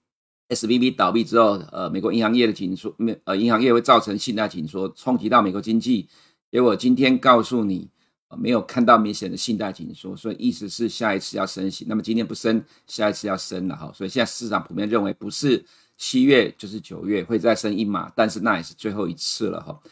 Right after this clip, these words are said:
再来就是新的S E P预测反映的六月九号的C P I，这是 Powell 自己讲的，也的确是如此。所以为什么这么鹰派的，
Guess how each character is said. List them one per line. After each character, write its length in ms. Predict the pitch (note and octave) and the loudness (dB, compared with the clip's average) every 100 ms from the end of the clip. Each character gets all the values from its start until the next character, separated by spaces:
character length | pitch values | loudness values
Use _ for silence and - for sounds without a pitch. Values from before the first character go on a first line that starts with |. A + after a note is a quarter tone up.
| _ _ | _ _
再 120 | _ D3 | _ 6
来 40 | |
就 80 | D#3+ | 6
是 80 | D#3+ | 4
新 240 | - G3+ | 2 2
的 80 | F#3 | 4
S 220 | - D#3 | 4 2
E 120 | C3+ D3+ | 2 2
P 400 | D3 D3+ D3+ D3+ | 4 6 4 0
预 200 | - D#3 | -2 0
测 320 | B2 - D3+ G#2+ | 0 0 2 2
反 380 | - - G2+ | 0 2 4
映 140 | B2 A#2 | 6 4
的 240 | G#2 F#2+ | 2 -4
六 240 | C#2+ B2 A#2 | 0 2 4
月 100 | A#2 | 2
九 180 | - | -2
号 120 | F2 G2 | -8 -8
的 60 | |
C 180 | - G2+ | -6 -10
P 160 | F2 G2+ | -4 -4
I， 160 | F#2 | -4
这 140 | F2 A2 | -4 -8
是 60 | |
Powell 360 | - - A2+ G#2 | -8 -2 0 0
自 180 | - A2 | -4 -8
己 200 | F2+ - | -8 -12
讲 260 | - - - | -14 -16 -16
的， 140 | - - _ _ _ _ | -20 -20 _ _ _ _
也 120 | _ F2 | _ 0
的 140 | A2+ | 2
确 140 | C#3 | 4
是 160 | B2+ B2 | 2 2
如 160 | G#2 A2 | 0 -2
此。 280 | - F2 - _ _ _ | -4 -8 -10 _ _ _
所 100 | A#2+ | 2
以 160 | A#2+ A2 | 4 4
为 160 | B2 | 2
什 140 | A#2 G#2+ | 0 0
么 160 | A2 | 0
这 160 | A2+ C3 | 0 -2
么 80 | C3 | 0
鹰 240 | C#3 C#3+ | 2 2
派 340 | C#3+ C#3 C3 A2+ | 2 6 6 6
的， 320 | G#2 G2+ | 2 0